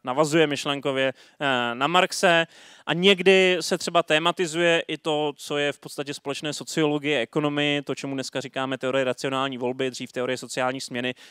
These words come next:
jako další samostatný, eh, směr, jako další paradigma. Tak, začněme teda s tím prvním. A teď prosím vás první, protože historicky asi, eh, vzniklo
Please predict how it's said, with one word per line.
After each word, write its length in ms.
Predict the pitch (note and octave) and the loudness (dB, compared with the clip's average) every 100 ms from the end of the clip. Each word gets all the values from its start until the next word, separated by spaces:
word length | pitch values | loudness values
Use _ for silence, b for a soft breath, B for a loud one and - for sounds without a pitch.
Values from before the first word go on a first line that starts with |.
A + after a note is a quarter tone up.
| B B | B B
jako 320 | D#3+ E3+ F#3+ | 2 4 2
další 600 | D#3 C#3 D3 - D#3 D3 | 2 0 0 -2 -6 -6
samostatný, 960 | - C3+ D3+ - D3+ C3+ D3 C#3 C#3+ C3+ b b | -4 -4 -4 -4 -2 -2 -2 -2 0 -2 b b
eh, 220 | C3+ B2 B2 | -4 -2 -2
směr, 400 | - D3+ C3+ C3+ | -6 0 2 2
jako 160 | - | -2
další 340 | A2+ A#2+ - A#2+ | -4 -4 -6 -10
paradigma. 540 | B2+ A#2+ A#2 A#2 G#2 _ _ _ _ _ _ _ _ _ _ _ _ _ _ _ _ _ - _ | -10 -8 -8 -10 -16 _ _ _ _ _ _ _ _ _ _ _ _ _ _ _ _ _ -20 _
Tak, 180 | A2 B2 | -8 -2
začněme 360 | D3+ A3 G3 | -2 2 4
teda 180 | F#3 F#3+ | 6 4
s 60 | - | 2
tím 140 | A#3 | 0
prvním. 520 | F3 D#3 F#3 G3 G3+ B B B | 2 2 4 2 2 B B B
A 60 | - | -8
teď 100 | F3+ | -2
prosím 220 | F3 G3+ | 0 4
vás 200 | F#3+ F#3+ | 4 4
první, 600 | - G3+ F3+ F3+ G3 G3 | 2 2 2 2 4 4
protože 360 | F3+ D#3 E3 G3 | 0 -2 2 2
historicky 720 | F3+ D3 G3 F3+ - - F#3 | 2 0 2 2 2 0 0
asi, 540 | D#3 - F#3+ G3 F#3+ b b D#3+ | -2 0 4 4 2 b b 0
eh, 340 | D3+ D3 D3 | 2 4 2
vzniklo 800 | C#3 C3 E3+ - G3 G3 F#3 | -2 -4 -6 4 6 8 8